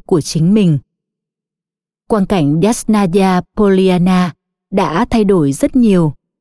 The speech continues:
Trước kia, bao quanh Yasnaya Polyana là những khu rừng rậm rạp.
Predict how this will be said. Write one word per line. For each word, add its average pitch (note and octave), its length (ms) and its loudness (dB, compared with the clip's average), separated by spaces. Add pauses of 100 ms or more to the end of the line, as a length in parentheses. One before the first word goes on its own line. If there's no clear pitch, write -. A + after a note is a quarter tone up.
(500)
Trước - 260 -2
kia, A#3 300 0 (260)
bao G#3+ 180 0
quanh G#3 380 0
Yasnaya G3 840 0 (140)
Polyana F#3+ 680 0 (420)
là G#3+ 200 0
những G3 280 0
khu C#4 200 0
rừng G3 300 0
rậm D#3 220 -2
rạp. E3+ 300 -2